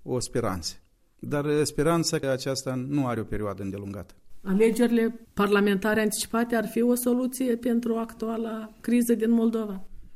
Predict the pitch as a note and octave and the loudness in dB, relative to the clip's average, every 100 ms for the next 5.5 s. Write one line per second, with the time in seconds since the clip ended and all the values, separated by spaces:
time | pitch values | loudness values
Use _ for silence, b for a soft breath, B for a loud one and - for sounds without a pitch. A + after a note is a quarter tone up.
0 | E3 C#3 C3+ C#3+ C#3+ D#3 D3+ D3 C#3+ C#3 | -6 -4 -2 -2 0 0 0 2 2 2
1 | C3+ C3 B2+ B2 B2 C3+ D3 C3+ C3 C3 | 2 0 -2 -4 -4 -2 0 0 0 0
2 | A#2+ - - - D3+ D3 D3 C#3 C3+ A#2+ | 0 -4 -8 -2 -2 0 0 0 -2 -6
3 | - - D3+ D3+ - D3 D#3 D3+ C#3+ C#3 | -10 -6 -4 -4 -2 0 2 2 2 0
4 | C#3+ C#3 C3 C#3 C3 B2+ G#2+ F#2 G2+ F#2+ | -2 -2 -6 -4 -2 -2 -2 -4 -6 -6
5 | F#2 - F#2 - | -6 -10 -14 -16